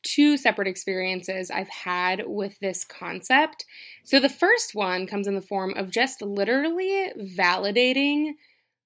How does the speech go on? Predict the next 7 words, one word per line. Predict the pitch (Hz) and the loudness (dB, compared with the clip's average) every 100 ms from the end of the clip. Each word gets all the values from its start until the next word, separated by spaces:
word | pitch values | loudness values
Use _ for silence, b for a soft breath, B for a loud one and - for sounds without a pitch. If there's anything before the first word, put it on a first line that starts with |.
| _ - | _ -10
your | 190 190 196 | 0 2 2
emotions | 226 196 190 - 269 311 359 381 339 - | 0 -2 -2 0 2 4 4 2 -2 -2
and | 233 226 | -2 0
validating | 190 180 196 196 240 262 226 | 2 2 2 2 2 2 0
how | 190 | -4
you | 196 208 | -4 -4
feel, | 202 - - 104 226 302 | -4 -6 -4 -2 0 0